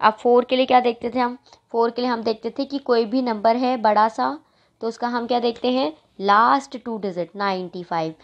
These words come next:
आप मुझे बताओ, क्या फ़ोर से नाइंटी फ़ाइव डिवाइड होगा?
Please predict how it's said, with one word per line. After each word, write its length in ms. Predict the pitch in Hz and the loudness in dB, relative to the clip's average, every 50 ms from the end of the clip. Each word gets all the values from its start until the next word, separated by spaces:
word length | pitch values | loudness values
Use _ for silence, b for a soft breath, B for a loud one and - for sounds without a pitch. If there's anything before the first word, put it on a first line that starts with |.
| b b b b b | b b b b b
आप 200 | - 208 214 208 | 2 2 2 0
मुझे 280 | 214 214 214 202 233 220 | -2 -10 -8 -4 -6 -4
बताओ, 400 | 202 220 214 - 214 214 220 226 - b b b b - | -4 -4 -4 -2 0 0 0 -2 -4 b b b b -2
क्या 140 | 233 226 233 | 0 0 0
फ़ोर 220 | 233 262 240 233 | 0 -2 -2 -2
से 140 | 226 - 240 | -2 -4 -4
नाइंटी 300 | 233 226 214 214 214 226 | -4 -2 -4 -4 -6 -6
फ़ाइव 200 | - 233 220 226 | -4 -4 -4 -4
डिवाइड 360 | 208 220 208 214 214 220 226 | -4 -2 0 0 0 0 0
होगा? 340 | 240 220 214 220 220 226 233 | -2 -2 -2 -2 -4 -4 -6